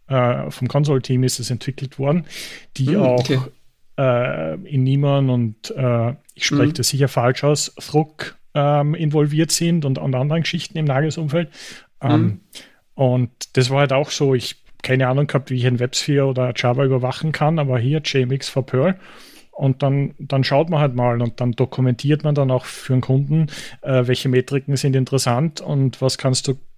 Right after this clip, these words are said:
Speaker 1: komplett wegignorieren, so in der Richtung. Ähm, aber, ähm, sagen wir so, es ist halt sehr schön, dass es im Open-Source-Umfeld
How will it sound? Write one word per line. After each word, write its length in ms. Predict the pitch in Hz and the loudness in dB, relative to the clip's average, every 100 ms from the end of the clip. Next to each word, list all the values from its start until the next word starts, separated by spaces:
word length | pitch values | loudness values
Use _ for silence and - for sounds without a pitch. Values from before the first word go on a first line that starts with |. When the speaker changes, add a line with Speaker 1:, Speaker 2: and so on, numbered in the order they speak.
| _ _ | _ _
Speaker 1:
komplett 640 | - 131 127 120 - - - | -2 0 2 -2 -4 -14 -12
wegignorieren, 1200 | 127 120 143 147 - - 156 131 117 120 120 113 | -10 -4 -2 -2 -6 -8 -2 0 2 2 0 0
so 140 | - | -2
in 60 | 113 | -4
der 120 | - | -6
Richtung. 380 | 131 - 143 143 - - _ - | -10 -12 -14 -16 -20 -20 _ -20
Ähm, 360 | 127 131 - 123 _ _ _ _ _ _ - - | -20 -18 -20 -20 _ _ _ _ _ _ -16 -4
aber, 480 | 117 123 131 131 - - - _ _ - - - | 0 2 0 -2 -12 -20 -20 _ _ -20 -20 -6
ähm, 560 | 120 117 117 117 113 - | -2 0 2 0 0 -4
sagen 220 | - - 123 | -8 -2 -2
wir 80 | |
so, 160 | 113 135 | 0 0
es 160 | 127 - | 0 -2
ist 140 | - | -6
halt 180 | 117 - | -8 -8
sehr 260 | - 123 | -4 -2
schön, 280 | 117 123 123 | 0 0 2
dass 180 | 127 123 | 2 0
es 220 | 120 - | 0 -4
im 200 | - 147 | -2 0
Open-Source-Umfeld 1080 | 135 123 127 - 127 - 139 - 123 117 - | 0 -2 -4 0 0 0 -2 0 0 0 -6